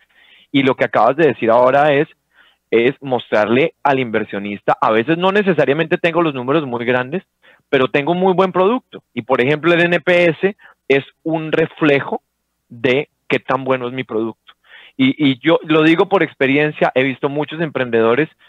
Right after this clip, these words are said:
por ejemplo, que ese concepto de N P S, eh, e-, es extraño, es, no es, no es algo que está cuando las empresas arrancan, ¿no? Y, y, y es importante, de nuevo, no solamente crecer y crecer y crecer,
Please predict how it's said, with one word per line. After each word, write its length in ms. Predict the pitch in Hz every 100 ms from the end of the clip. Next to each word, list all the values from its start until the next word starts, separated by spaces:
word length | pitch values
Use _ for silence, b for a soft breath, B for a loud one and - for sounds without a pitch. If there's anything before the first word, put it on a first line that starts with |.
| b
por 160 | - 131
ejemplo, 340 | 120 143 117
que 180 | 117 117
ese 140 | 110 139
concepto 560 | 156 131 117 - 139
de 160 | 131 113
N 160 | 117
P 280 | 117 135 127
S, 280 | 131 - 170 _ _ _ b b _
eh, 720 | 117 113 110 107 107 95 71 - - -
e-, 280 | 117 -
es 80 | 131 -
extraño, 560 | 147 - 143 110 90 _
es, 180 | 120 110 -
no 240 | 127 143
es, 120 | 160 156
no 200 | 143 147
es 140 | 175 170
algo 380 | 170 175 180 -
que 380 | 165 139 131 - _
está 680 | - 101 - - 143 139 180 B B _
cuando 260 | 127 123
las 160 | 113 107
empresas 420 | 107 104 98 110
arrancan, 460 | 120 190 175 - -
¿no? 140 | 349
Y, 180 | 175 110
y, 360 | 120 117 113 110
y 380 | 117 113 110 117
es 100 | 113
importante, 840 | 160 151 123 - 113 110 131 151 _ _ _
de 100 | 120
nuevo, 280 | 131 113 87
no 160 | 107
solamente 480 | 107 135 139 156 160
crecer 480 | - 113 107 113 110
y 80 | -
crecer 360 | - 107 104
y 60 | 113
crecer, 480 | - 117 - 107